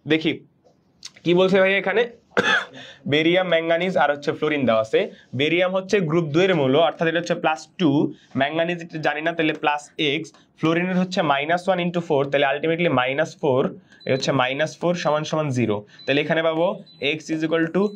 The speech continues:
minus two সমান জিরো, তাহলে x is equal to plus two। তাহলে x is equal to plus two আগে কোথায় আছে? দেখো ম্যাঙ্গানিজের প্লাস টু কোথায় আছে? এই একটা অপশনে আছে ম্যাঙ্গানিজের প্লাস টু, যেহেতু ম্যাঙ্গানিজ আগে তার মানে ম্যাঙ্গানিজ প্লাস টু,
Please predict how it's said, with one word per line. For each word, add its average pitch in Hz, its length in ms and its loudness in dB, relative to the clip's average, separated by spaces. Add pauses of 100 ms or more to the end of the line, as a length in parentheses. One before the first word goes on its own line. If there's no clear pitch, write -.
(180)
minus 135 340 -2 (100)
two 175 100 0
সমান 170 340 0
জিরো, 165 400 0 (240)
তাহলে 135 280 0
x 151 160 0
is 151 240 -2
equal 160 220 2
to 165 200 0 (240)
plus - 580 -4
two। 113 100 -2 (480)
তাহলে 147 200 0
x 156 40 -6
is 165 100 -10
equal 180 180 -2
to 180 80 -2
plus 170 360 -2
two 190 100 4
আগে 185 160 2
কোথায় 160 260 2
আছে? 139 160 0
দেখো 160 220 0
ম্যাঙ্গানিজের 165 560 0
প্লাস 175 240 -2
টু 185 100 -2
কোথায় 185 240 2
আছে? 247 260 2 (200)
এই 175 220 0
একটা 196 300 -2
অপশনে 175 320 0
আছে - 200 -6 (200)
ম্যাঙ্গানিজের 160 400 2
প্লাস 147 260 0
টু, 127 120 -8
যেহেতু 143 240 2
ম্যাঙ্গানিজ 160 380 2
আগে 185 180 0
তার 190 100 4
মানে 160 120 0
ম্যাঙ্গানিজ 143 380 2
প্লাস 127 200 0
টু, 107 120 -12